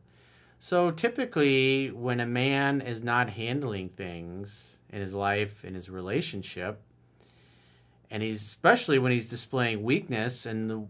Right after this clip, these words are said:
woman loses respect for you, she's gonna be disrespectful and disagreeable and condescending and bitchy.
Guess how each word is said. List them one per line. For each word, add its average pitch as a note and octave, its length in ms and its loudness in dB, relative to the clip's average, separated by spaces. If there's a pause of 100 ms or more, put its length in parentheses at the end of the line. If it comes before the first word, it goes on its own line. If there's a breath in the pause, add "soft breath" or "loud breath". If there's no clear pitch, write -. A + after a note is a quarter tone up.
woman A#2+ 480 0
loses B2 560 -2
respect E3 560 -2
for C#3 100 -4
you, G2 680 -4 (260)
she's E3+ 180 -4
gonna F#3 160 2
be F3 160 0
disrespectful F3+ 840 -2
and A2 140 -2
disagreeable B2 800 -2
and F#2+ 140 -6
condescending A2+ 720 -2
and F#2+ 180 -6
bitchy. G2 420 -6